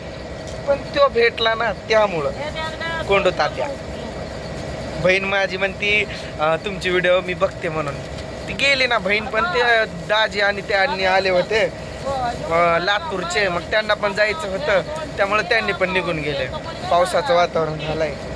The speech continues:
इथं पेढा खूप, अ, फेमस असतो, मग घेतला लेकरांसाठी अर्धा किलो पेढा, यात पाव किलो आणि यात पाव किलो, म्हणजे टोटल अर्धा किलो. हे पाव किलो आणि हे पाव किलो पोरांना.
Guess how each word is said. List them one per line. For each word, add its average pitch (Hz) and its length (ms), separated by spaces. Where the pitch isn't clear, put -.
इथं 202 160
पेढा 240 320
खूप, 214 360
अ, 196 180
फेमस 196 460
असतो, 185 500
मग 285 260
घेतला 196 400
लेकरांसाठी 160 680
अर्धा 160 280
किलो 147 200
पेढा, 151 440
यात 160 120
पाव 175 220
किलो 277 360
आणि 165 240
यात 170 140
पाव 160 120
किलो, 139 220
म्हणजे 151 180
टोटल 180 380
अर्धा 190 300
किलो. 320 340
हे 156 80
पाव 160 220
किलो 160 340
आणि 151 180
हे 185 180
पाव 165 200
किलो 113 300
पोरांना. 156 400